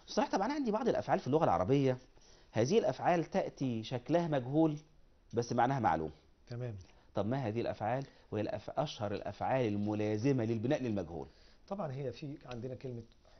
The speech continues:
Speaker 2: حمى.
Speaker 1: نعم.
Speaker 2: و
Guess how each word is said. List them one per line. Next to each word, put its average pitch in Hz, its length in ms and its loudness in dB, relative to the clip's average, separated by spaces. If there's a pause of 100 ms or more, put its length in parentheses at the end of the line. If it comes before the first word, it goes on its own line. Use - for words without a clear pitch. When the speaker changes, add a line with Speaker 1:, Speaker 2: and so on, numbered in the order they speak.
Speaker 2:
حمى. 147 300 -6 (1040)
Speaker 1:
نعم. 101 220 2 (1700)
Speaker 2:
و 123 200 -2